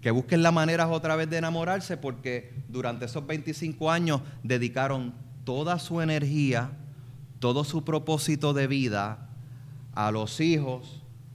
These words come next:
o a la mascota y se olvidaron de ellos como pareja. Y queda el vacío.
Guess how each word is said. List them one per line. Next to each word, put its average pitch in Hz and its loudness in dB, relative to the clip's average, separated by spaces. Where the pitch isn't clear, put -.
o 107 -2
a 110 4
la 110 4
mascota 120 2
y 117 -2
se 117 -4
olvidaron 110 -2
de 127 0
ellos 131 0
como 104 2
pareja. 92 -2
Y 113 -4
queda 135 2
el 110 2
vacío. 90 -4